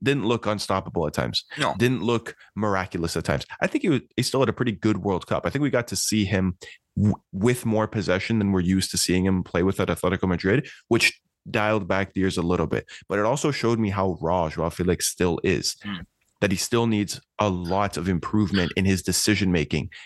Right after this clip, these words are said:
Speaker 1: and his one-on-one take-ons and stuff, because he's phenomenal at that, but you just need a run of games in you to get that, like, that confidence in you to
Speaker 2: Uh,
Speaker 1: start beating those players. Because I think that at the
Speaker 2: Yeah.
Speaker 1: top of Joao Felix's potential,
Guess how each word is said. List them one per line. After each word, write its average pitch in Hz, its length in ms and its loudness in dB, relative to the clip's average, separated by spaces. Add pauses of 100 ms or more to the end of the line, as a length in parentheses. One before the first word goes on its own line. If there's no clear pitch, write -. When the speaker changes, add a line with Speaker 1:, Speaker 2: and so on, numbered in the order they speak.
Speaker 1:
and 104 80 2
his 90 160 -2
one-on-one 98 460 0
take-ons 87 440 -2
and 73 120 -4
stuff, - 200 -2
because 104 300 2 (380)
he's 123 260 2
phenomenal 123 680 0
at 135 120 -4
that, 160 240 -2 (240)
but 110 240 2 (260)
you 113 240 2
just 151 260 0
need 190 140 2
a 135 60 4
run 104 260 0
of 95 140 2
games 110 320 2
in 98 80 2
you 85 80 2
to - 100 -4
get - 300 0
that, 90 240 0
like, 95 340 0
that 98 220 0
confidence 107 580 0
in 95 80 2
you 87 80 2
to - 140 2
Speaker 2:
Uh, - 20 6
Speaker 1:
start 107 380 0
beating 104 240 2
those 90 180 0
players. 107 320 0
Because 107 300 0 (320)
I 113 60 2
think 185 260 -2
that 135 160 2
at 110 100 -2
the 160 60 0
Speaker 2:
Yeah. 143 120 2
Speaker 1:
top 131 220 0
of 127 80 -6
Joao 110 200 2
Felix's 110 420 -2
potential, 107 580 0